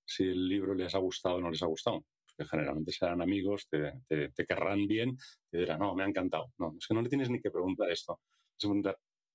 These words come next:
"¿Lo que has leído lo has entendido todo? ¿Hay alguna parte que te haya resultado un poco oscura, complicada de leer, que te hayas perdido,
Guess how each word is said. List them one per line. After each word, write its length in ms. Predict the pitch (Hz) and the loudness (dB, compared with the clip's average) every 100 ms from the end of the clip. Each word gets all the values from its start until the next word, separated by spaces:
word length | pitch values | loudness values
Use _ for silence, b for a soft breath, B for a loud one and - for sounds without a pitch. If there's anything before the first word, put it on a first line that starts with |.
| _ _ - | _ _ 0
"¿Lo 140 | 101 | 2
que 80 | 107 | 2
has 100 | 131 | 2
leído 240 | 127 123 123 | 0 0 0
lo 80 | 101 | 0
has 100 | 131 | 0
entendido 440 | 117 98 87 82 | 0 0 0 0
todo? 300 | 85 110 - - B B | 0 0 -2 -10 B B
¿Hay 120 | - 110 | 0 2
alguna 300 | 131 110 95 | 2 0 -2
parte 460 | 95 92 - 90 - | -2 -2 -2 -2 -2
que 80 | 98 | -6
te 180 | - 92 | 0 0
haya 160 | 95 | 2
resultado 540 | 92 92 90 78 87 85 | 0 -2 -2 -2 0 0
un 100 | 87 | -2
poco 440 | 80 - 82 80 | -2 0 0 0
oscura, 600 | 78 - - 95 90 87 82 | -2 -6 -2 0 2 0 -2
complicada 520 | 87 85 82 87 87 | -2 -2 0 0 2
de 100 | 82 | 2
leer, 360 | 82 90 92 - | 2 2 0 -2
que 80 | 82 | -2
te 100 | 85 | 0
hayas 280 | 85 - - | 2 -2 -4
perdido, 560 | 82 92 107 98 101 | -2 2 2 0 -2